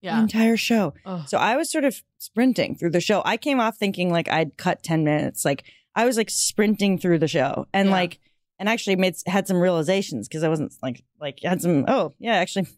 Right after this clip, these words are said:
Speaker 2: maybe I don't need to pause there." <laughs> You know what I mean? Like,
Speaker 1: Yeah.
Speaker 2: like, <laughs> it was too slow the whole time.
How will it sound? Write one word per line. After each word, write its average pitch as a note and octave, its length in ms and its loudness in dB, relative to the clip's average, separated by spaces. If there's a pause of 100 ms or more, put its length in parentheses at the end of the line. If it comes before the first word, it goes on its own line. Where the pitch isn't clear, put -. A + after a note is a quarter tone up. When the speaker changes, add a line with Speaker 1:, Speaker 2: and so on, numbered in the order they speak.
Speaker 2:
maybe E3+ 180 -2
I F#3 40 2
don't G#3 160 0
need E3+ 120 -2
to D3+ 60 -6
pause D#3 260 -2
there." E3+ 260 0 (380)
<laughs> - 0 - (680)
You C4+ 120 4
know C4+ 140 2
what C4+ 80 4
I B3+ 40 0
mean? B3 280 2
Like, A#3 200 4 (340)
Speaker 1:
Yeah. F#3+ 280 2
Speaker 2:
like, F3 120 -14 (100)
<laughs> - 100 -20
it G#3 260 2 (200)
was F#3 140 -6
too A3+ 100 0
slow G#3 220 2
the F#3 80 2
whole F#3+ 100 0
time. F#3+ 320 -2